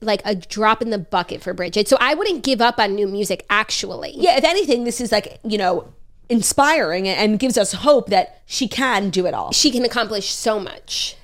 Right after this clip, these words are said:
Speaker 2: Yeah. So just, like, was shocking, but not, not exciting.
Speaker 1: You know who she reminds me of? Maybe it's just 'cause in this one picture she really looks like her.
Speaker 2: Let me see.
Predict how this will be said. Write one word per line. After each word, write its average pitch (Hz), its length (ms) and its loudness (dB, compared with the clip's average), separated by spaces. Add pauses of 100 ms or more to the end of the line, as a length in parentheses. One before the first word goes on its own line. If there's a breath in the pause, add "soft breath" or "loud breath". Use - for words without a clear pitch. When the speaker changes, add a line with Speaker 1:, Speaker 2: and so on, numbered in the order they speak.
Speaker 2:
Yeah. - 340 0 (260)
So - 160 4
just, 415 240 2
like, 659 280 2 (100)
was 247 280 0 (300)
shocking, 185 640 0
but 269 260 4
not, 277 460 2 (1040)
not 277 180 4
exciting. 339 560 0
Speaker 1:
You 269 180 -2
know 285 280 2
who 453 120 -2
she 330 200 -2
reminds 185 420 -2
me 208 160 2
of? 220 340 -4
Maybe 214 280 2
it's 226 100 0
just 208 140 -4
'cause 196 120 -4
in 190 60 2
this 185 160 -2
one 185 180 -4
picture 170 320 -4
she - 140 -4
really 165 240 -2
looks - 240 -6
like 180 140 0
her. 196 180 2
Speaker 2:
Let 214 80 2
me 202 60 4
see. 170 300 0